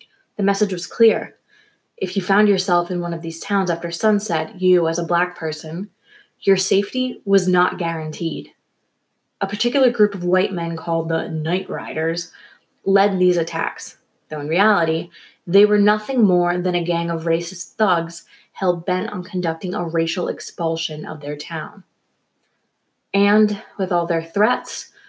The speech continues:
both perceived and acted upon, a racial expulsion is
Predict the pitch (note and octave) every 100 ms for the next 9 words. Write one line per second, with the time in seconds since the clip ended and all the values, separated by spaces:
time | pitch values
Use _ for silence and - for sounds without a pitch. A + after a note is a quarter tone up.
0 | _ - G3 G3+ - G3 - G#3+ A3+ A#3
1 | G#3+ G#3+ - F#3 F#3+ F#3+ E3+ - E3 E3
2 | F3+ - _ _ _ _ _ - F#3+ G3+
3 | G#3+ A3+ G#3+ - F#3+ G3 A3+ G#3+ G3 F#3+
4 | F3+ -